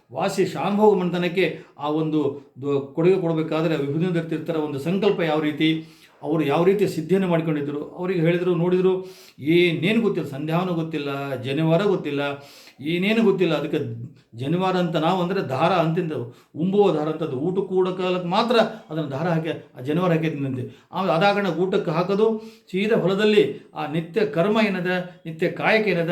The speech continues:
ನಿರಂತರವಾಗಿ ಮಾಡೋದಂತ. ಅಂದರೆ ಆ ಭೂಮಿಯ, ಭೂಮಿ ತಾಯಿಯ ಮೇಲೆ ಅಷ್ಟು ಭಕ್ತಿ. ತಾನೇ ಹೋಗಿ ಆ ಒಂದು, ಆ, ಅಲ್ಲಿ, ಆ, ನೇಗಿಲನ್ನು ತಗೊಂಡು ತಾನೇ ಉ-, ಹೊಲವನ್ನು ಉಳ್ತಕ್ಕಂಥ ಒಂದು ವೃತ್ತಿ ಶಾನುಭೋಗರ ಮನೆತನ ಆದರೂ ಕೂಡ ಆ ವೃತ್ತಿ ಬಿಟ್ಟಿದ್ದಿಲ್ಲ.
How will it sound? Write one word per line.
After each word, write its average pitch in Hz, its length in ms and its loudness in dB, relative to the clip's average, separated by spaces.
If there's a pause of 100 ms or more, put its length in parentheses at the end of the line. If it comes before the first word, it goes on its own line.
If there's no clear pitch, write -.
(100)
ನಿರಂತರವಾಗಿ 180 600 -2
ಮಾಡೋದಂತ. 147 380 -6
ಅಂದರೆ 165 480 -2 (140)
ಆ 139 240 -4
ಭೂಮಿಯ, 190 360 2 (100)
ಭೂಮಿ 170 240 0
ತಾಯಿಯ 175 280 -2
ಮೇಲೆ 196 180 0
ಅಷ್ಟು 156 340 0
ಭಕ್ತಿ. 180 460 0 (360)
ತಾನೇ 185 300 -2
ಹೋಗಿ 180 640 2 (160)
ಆ 151 220 -4
ಒಂದು, 135 800 -6
ಆ, 135 260 -2
ಅಲ್ಲಿ, 143 640 0
ಆ, 131 180 -6
ನೇಗಿಲನ್ನು 175 720 2
ತಗೊಂಡು 196 300 0
ತಾನೇ 208 260 0
ಉ-, 156 460 0
ಹೊಲವನ್ನು 180 640 -2
ಉಳ್ತಕ್ಕಂಥ 175 500 0
ಒಂದು 160 460 2
ವೃತ್ತಿ 160 640 0 (200)
ಶಾನುಭೋಗರ 170 460 2
ಮನೆತನ 165 300 0
ಆದರೂ 175 240 -2
ಕೂಡ 208 180 2
ಆ 143 100 2
ವೃತ್ತಿ 160 240 -2
ಬಿಟ್ಟಿದ್ದಿಲ್ಲ. 160 440 0